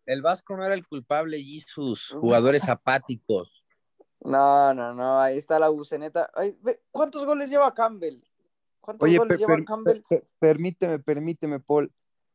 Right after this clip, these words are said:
Speaker 3: Eh, Jesus, el especialista en hablar de arbitraje, qué penal, ¿eh? Qué
Speaker 2: Ah,
Speaker 3: penal.
Speaker 2: sí, sí, sí.
Speaker 3: Y dices, y dices que apoyan a Cruz Azul,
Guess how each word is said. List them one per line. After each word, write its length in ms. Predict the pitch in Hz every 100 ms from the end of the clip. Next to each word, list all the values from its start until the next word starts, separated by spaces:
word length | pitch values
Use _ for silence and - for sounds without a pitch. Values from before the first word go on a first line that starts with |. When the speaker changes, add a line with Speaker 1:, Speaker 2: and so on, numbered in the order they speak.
| _ _ _ _
Speaker 3:
Eh, 540 | 139 139 135 135 131 - _
Jesus, 680 | 135 127 165 - 147 - -
el 160 | - 135
especialista 760 | 127 - 135 135 131 151 - 135
en 100 | 127
hablar 320 | 120 123 135
de 80 | 135
arbitraje, 640 | 123 113 120 123 - 117 - _ _ _ _ _ -
qué 140 | 143
penal, 540 | - 123 120 131 120
¿eh? 240 | 110 131 170 _ _ _ -
Qué 140 | 156
Speaker 2:
Ah, 120 | 175
Speaker 3:
penal. 560 | - 165 170 143 147 156
Speaker 2:
sí, 0 |
sí, 100 | 143
sí. 380 | - 160 170 151
Speaker 3:
Y 240 | 139 147 - 143
dices, 360 | 160 - 185 -
y 160 | 143
dices 380 | 143 175 170 180
que 80 | 156
apoyan 400 | 135 - 160 170
a 40 |
Cruz 220 | 143 120 113
Azul, 260 | 139 170